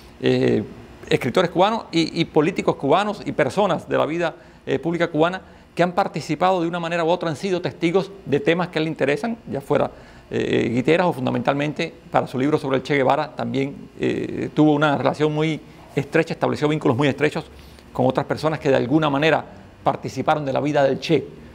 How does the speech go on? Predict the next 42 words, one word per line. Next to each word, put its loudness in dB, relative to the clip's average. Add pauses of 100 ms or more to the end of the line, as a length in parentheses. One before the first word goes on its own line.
(240)
eh, 2
directa 2
o, 0
o 0
indirectamente. 0
Entonces 0
tiene, 0 (100)
yo 2
creo 2
que 2
esas 0
dos 2 (360)
vertientes 2
fundamentales, 0 (160)
la 2 (240)
literaria, 4
su -6
relación -2
además -4
con -4
el -2
policíaco, 2 (320)
como -8
sabemos, 0
Paco -2
Ignacio -4
Taibo 0
ha -2
sido -2
un, -6 (300)
un 2
gran 4
promotor 2 (480)
de 2
la 2
literatura 0
policial, 0 (320)
a -8
través, 0
bueno, 2 (480)
directamente -2
escribiendo, 2